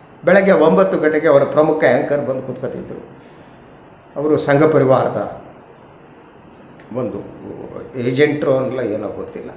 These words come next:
ಕೂತ್ಕೊಬಿಟ್ಟು ಇಬ್ಬರು ಮುಸ್ಲಿಮರನ್ನ ಕರೆದು, ಪಾಪ ಅವ್ರನ್ನ ಬಲಿಪೇಶ್ ಮೇಲೆ ಆ್ಯಂಕರ್ ಒಂದು ಕಡೆ ಬೈಯೋದವ್ರನ್ನ, ಇನ್ನೊಂದು ಕಡೆ ಅಲ್ಲಿ ಬಂದಂಥ ಸಂಘ ಪರಿವಾರದ ಎಲ್ಲ ಸೇರಿ ಅವ್ರು ಬರ-, ಬೈದು ಕ-, ಕಳ್ಸೋದು.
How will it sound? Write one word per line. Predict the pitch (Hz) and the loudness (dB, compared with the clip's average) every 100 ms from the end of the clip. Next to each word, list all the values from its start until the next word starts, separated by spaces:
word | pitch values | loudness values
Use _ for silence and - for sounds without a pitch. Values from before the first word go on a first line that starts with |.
| - - - 190 | -20 -20 -8 -2
ಕೂತ್ಕೊಬಿಟ್ಟು | 185 190 165 165 | 0 2 2 0
ಇಬ್ಬರು | 147 147 143 | -2 -2 -2
ಮುಸ್ಲಿಮರನ್ನ | 139 - 147 143 127 120 113 120 | -2 -4 -2 -2 -2 -4 -6 -8
ಕರೆದು, | 117 113 110 - - - - - | -6 -8 -8 -10 -12 -20 -10 -2
ಪಾಪ | 165 185 | 2 4
ಅವ್ರನ್ನ | 156 165 147 | 4 4 2
ಬಲಿಪೇಶ್ | 151 170 175 170 151 | 2 2 2 0 0
ಮೇಲೆ | 143 135 | 0 2
ಆ್ಯಂಕರ್ | 156 175 208 196 | 2 0 0 2
ಒಂದು | 180 175 | 0 0
ಕಡೆ | 175 160 | 0 0
ಬೈಯೋದವ್ರನ್ನ, | 156 156 156 151 156 - - - - - - - | -2 -2 0 -2 -4 -10 -14 -20 -20 -20 -10 2
ಇನ್ನೊಂದು | 165 190 175 | 4 4 4
ಕಡೆ | 175 170 | 2 2
ಅಲ್ಲಿ | 156 156 | 2 2
ಬಂದಂಥ | 156 160 151 | 0 0 0
ಸಂಘ | 135 143 156 | -2 0 0
ಪರಿವಾರದ | - 151 139 127 131 131 | 2 2 2 2 0 -4
ಎಲ್ಲ | 156 170 226 277 269 | 0 2 2 2 2
ಸೇರಿ | - 202 247 | 0 0 2
ಅವ್ರು | 226 151 | 2 2
ಬರ-, | 151 127 | -2 -2
ಬೈದು | 139 - - | -4 -6 -8
ಕ-, | - - - - | -10 -10 -10 -10
ಕಳ್ಸೋದು. | 113 - - | -12 -12 -18